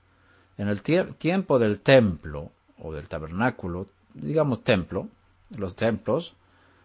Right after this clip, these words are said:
había unos testigos muy específicos que anunciaban la lu-, luna nueva, porque habían visto la luna nueva en la, en el cielo. Ellos llegaban al Sanedrín, al gran, a la gran corte de,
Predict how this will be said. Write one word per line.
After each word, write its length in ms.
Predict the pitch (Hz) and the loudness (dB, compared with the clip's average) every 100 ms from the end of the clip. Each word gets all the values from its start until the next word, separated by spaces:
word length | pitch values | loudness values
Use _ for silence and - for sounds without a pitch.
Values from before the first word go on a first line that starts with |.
| _ _ _ _ _ _ - | _ _ _ _ _ _ -10
había 580 | 101 120 139 131 120 - | -6 0 6 8 6 4
unos 300 | 139 147 123 | 2 0 0
testigos 560 | - 107 - 151 113 92 | -2 -2 2 2 2 0
muy 260 | 147 170 | -2 0
específicos 1000 | 107 - 98 - 170 143 98 - 92 87 | -2 -4 -8 -6 -4 -4 -6 -8 -10 -8
que 100 | - | -4
anunciaban 840 | 98 101 92 - 147 101 90 107 143 _ _ _ _ _ _ _ _ _ _ - | -2 -2 -4 -2 0 2 0 -2 -6 _ _ _ _ _ _ _ _ _ _ -6
la 220 | 98 92 | -2 0
lu-, 420 | 92 110 131 143 | 0 2 2 2
luna 320 | 123 123 151 156 | 0 0 0 0
nueva, 360 | 156 104 90 | 2 2 2
porque 220 | 95 92 | -2 -4
habían 320 | 98 113 117 123 | 0 2 2 2
visto 520 | 120 - 135 135 - | 0 0 0 0 -4
la 160 | 113 101 | -2 0
luna 280 | 110 123 127 | 2 4 4
nueva 480 | 135 110 101 135 143 _ _ _ _ _ | 4 4 4 0 -2 _ _ _ _ _
en 220 | 104 98 | -6 -2
la, 500 | 92 87 82 80 78 | -2 -2 -2 -4 -8
en 100 | 85 | -8
el 120 | 82 78 | -8 -8
cielo. 480 | - 123 139 240 - _ _ _ | 0 2 2 0 -4 _ _ _
Ellos 260 | - 104 98 | -6 -2 -2
llegaban 440 | 101 101 104 120 104 | 0 2 4 4 2
al 140 | 92 | -4
Sanedrín, 600 | - 95 92 92 107 143 | -4 -4 -2 0 0 0
al 140 | 90 | -4
gran, 220 | 87 85 69 | -4 -4 -6
a 120 | 78 | -8
la 100 | 82 | -8
gran 240 | 85 87 | -6 -8
corte 460 | - 120 104 - 120 | -2 0 0 0 0
de, 520 | 95 80 73 78 90 | 0 -4 -8 -12 -18